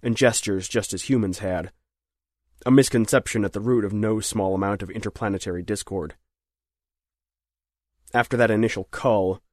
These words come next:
the D O W F and G shills tagged the corpses and doctored up a hypothesis as to why the varmints were fair game. In truth,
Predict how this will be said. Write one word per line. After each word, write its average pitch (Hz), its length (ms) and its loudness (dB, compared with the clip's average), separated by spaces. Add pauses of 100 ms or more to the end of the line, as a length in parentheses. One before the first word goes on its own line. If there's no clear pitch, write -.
(420)
the 107 80 -10
D 120 240 4
O 110 80 8
W 110 400 2
F 110 140 0
and 98 140 0
G 117 240 0
shills 98 520 -2
tagged 113 400 0
the 101 60 4
corpses 104 640 -2
and 107 220 -8
doctored 107 360 0
up 104 100 -2
a 98 60 -2
hypothesis 107 720 -4
as 101 100 -8
to 107 100 -4
why 107 200 0
the 101 100 -4
varmints 101 460 -2
were 92 60 -10
fair 98 260 -4
game. 92 400 -4 (1200)
In 117 140 0
truth, 117 500 4